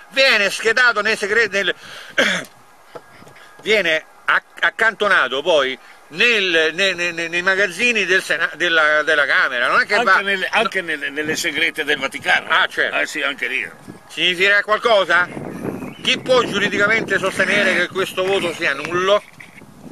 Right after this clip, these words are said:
Speaker 1: Solo un delinquente, un, un bacato in testa. Punto G, semmai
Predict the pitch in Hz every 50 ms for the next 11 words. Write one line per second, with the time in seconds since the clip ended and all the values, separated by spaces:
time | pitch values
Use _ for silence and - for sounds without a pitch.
0 | - - - - - - 185 196 185 165 151 147 139 151 151 180 190 - 269 247
1 | 202 139 107 - 110 85 - - - - - - - - - - 117 113 - 165
2 | 185 202 - - 185 196 180 170 175 180 165 190 190 165 175 175 170 - 247 247
3 | 180 127 - - - 82 - - - - - - - - - - - - - -
4 | - - 269 269 254 190 254 247 190 - 170 147 127 117 - - 175 170 202 233
5 | 247 233 208 170